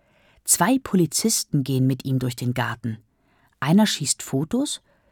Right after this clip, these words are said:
während der andere nickt und sich Notizen macht.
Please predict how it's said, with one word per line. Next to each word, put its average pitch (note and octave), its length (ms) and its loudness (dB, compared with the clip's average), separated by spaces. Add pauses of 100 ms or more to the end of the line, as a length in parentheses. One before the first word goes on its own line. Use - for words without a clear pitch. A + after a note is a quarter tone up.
während E3 280 2
der D3 140 -4
andere G#3 340 6
nickt - 580 2
und C#3+ 120 0
sich - 160 -6
Notizen C3+ 480 -2
macht. - 380 -8